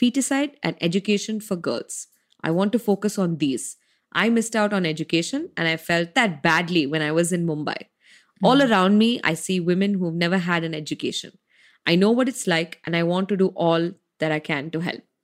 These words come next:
Speaker 2: Aw.
Speaker 1: Which is, which is pretty cool. Yeah.
Speaker 2: Yeah, this, this went to a really wholesome place.
Speaker 1: <laughs>
Speaker 2: I did not
Speaker 1: Yes.
Speaker 2: expect that at all. Um, lastly,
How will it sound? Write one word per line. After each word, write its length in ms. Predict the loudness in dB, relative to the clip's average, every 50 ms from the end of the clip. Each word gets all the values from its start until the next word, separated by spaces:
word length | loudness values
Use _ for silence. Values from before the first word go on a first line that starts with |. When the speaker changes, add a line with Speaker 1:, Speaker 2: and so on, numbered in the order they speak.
| -12
Speaker 2:
Aw. 400 | -8 -2 0 0 0 2 0 0
Speaker 1:
Which 100 | -2 -2 -2 -4
is, 100 | -6 -8 -14 _ _ _
which 120 | -2 -2 0
is 40 | 2 4
pretty 140 | 4 4 4 4
cool. 240 | 4 6 6 4 2 0 -4 -10 _ _ -2 -2
Yeah. 240 | 0 0 -2 -4 -8 -16 _ _ _ _ _ -2 -2 0
Speaker 2:
Yeah, 400 | 0 0 2 2 2 0 -2 -4 -8 -4
this, 200 | -4 -4 -4 -4 -10 -12 -14 _ -8
this 140 | -8 -6 -2 0
went 120 | 0 0 0
to 40 | 0 -2
a 40 | 0 0
really 160 | -2 -2 -2 -2 -2
wholesome 280 | -2 -2 0 0 -2 0
place. 420 | 0 -4 -4 -4 -6 -8 -4 2
Speaker 1:
<laughs> 1300 | 4 4 4 4 2 0 -8 -16 -10 2 2 2 2 2 -8 -10 -10 _ _ _ _ _ -16 -14 -6 -4
Speaker 2:
I 120 | -4 -2
did 160 | -2 0 2
not 180 | 2 2 2 0
Speaker 1:
Yes. 80 | -4 -6
Speaker 2:
expect 300 | -8 -8 -8 -10 -8 -6
that 100 | -4 -4
at 80 | -2 -2 -2 -2
all. 140 | -2 -4 -6 -10 -16 -20 -20 _ _ _ 0
Um, 380 | 2 2 4 2 2 -2 -6 -20 _ _ _ _ _ _ _ _ -8 -4 -4 -2 0 0 0
lastly, 680 | 2 2 0 0 0 2 2 2 2 0 -6 -12 -16